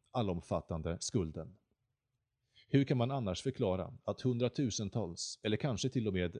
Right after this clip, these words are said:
miljontals informanter, anklagare, förrädare och oförlåtligt tysta observatörer så hastigt inställer sig till den röda terrorns tumult?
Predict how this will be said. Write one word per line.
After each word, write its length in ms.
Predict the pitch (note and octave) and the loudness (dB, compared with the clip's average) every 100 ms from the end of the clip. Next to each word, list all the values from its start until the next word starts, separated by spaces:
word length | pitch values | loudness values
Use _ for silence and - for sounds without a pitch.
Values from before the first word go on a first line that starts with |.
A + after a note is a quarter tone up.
| - | -6
miljontals 760 | A2 G2+ C#3 A2 G2+ F2 E2+ B2+ | -2 0 2 0 2 2 2 -2
informanter, 800 | G2 G#2+ B2+ G2 F2 F2 D#2+ - _ _ _ | -4 -2 -2 -2 -4 -8 -10 -14 _ _ _
anklagare, 760 | - C3 F#3+ G#2+ F2 F#2 F#2+ F#2 - | -2 0 2 4 4 4 -2 -8 -2
förrädare 600 | B2 A2+ E2+ E2+ G2+ C#3 _ | 2 4 2 0 -6 -10 _
och 260 | G#2+ F#2+ - | 0 0 0
oförlåtligt 760 | D3 C3 G#2 F#2 F2 G2 F#2 - | 0 0 0 0 0 -2 -2 -2
tysta 340 | C3+ - F#2 | -2 -2 -4
observatörer 960 | E2+ G#2 F2 G#2 G2 A#2 F#2+ D#2+ F2 - _ _ | -2 -2 0 0 0 2 0 -2 -10 -16 _ _
så 160 | - A2 | -4 -2
hastigt 560 | - C3+ - - F#2+ - | 2 2 0 -6 -8 -4
inställer 460 | C#3 G2+ - E2 | -4 -2 -2 0
sig 300 | D#2+ G2+ E2+ | 0 0 -4
till 200 | - A2 | -2 -2
den 180 | F2 E2 | 0 0
röda 280 | A#2 G#2+ F2 | 2 2 0
terrorns 520 | A#2 F2 D2 D2 - | 2 0 -2 -6 -8
tumult? 520 | - G2 E2 - - | -4 -2 -4 -8 -20